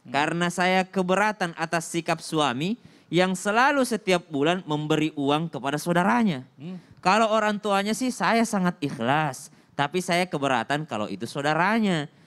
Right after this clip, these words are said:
Speaker 2: Di saat keuangan kami sedang sulit, suami tetap transfer kakaknya yang malah enak-enakan membelikan anaknya motor lah dan bahkan merenovasi rumahnya, merenovasi kamarnya. Sedangkan kebutuhan ortunya kebanyakan dibebankan kepada suami saya.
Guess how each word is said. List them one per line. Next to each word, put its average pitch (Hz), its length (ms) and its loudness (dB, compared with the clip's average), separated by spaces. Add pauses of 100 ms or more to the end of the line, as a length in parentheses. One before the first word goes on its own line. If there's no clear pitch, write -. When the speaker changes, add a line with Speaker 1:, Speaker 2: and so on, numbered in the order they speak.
(140)
Speaker 2:
Di 147 180 -2
saat 196 500 0
keuangan 165 460 0
kami 165 320 -2
sedang 151 240 -2
sulit, 143 480 0 (160)
suami 220 480 0
tetap 214 400 -2
transfer 214 560 0
kakaknya 185 640 0 (160)
yang 156 240 0
malah 190 400 2
enak-enakan 175 720 -2
membelikan 135 640 -2
anaknya 127 320 -2
motor 220 480 2
lah 202 240 0 (240)
dan 185 240 0
bahkan 226 400 0
merenovasi 226 640 0
rumahnya, 233 560 0 (320)
merenovasi 202 560 0
kamarnya. 226 560 0 (160)
Sedangkan 185 560 0
kebutuhan 180 560 0
ortunya 165 480 0
kebanyakan 160 720 -2
dibebankan 135 720 -2
kepada 120 320 -4
suami 110 400 -4
saya. 101 480 -4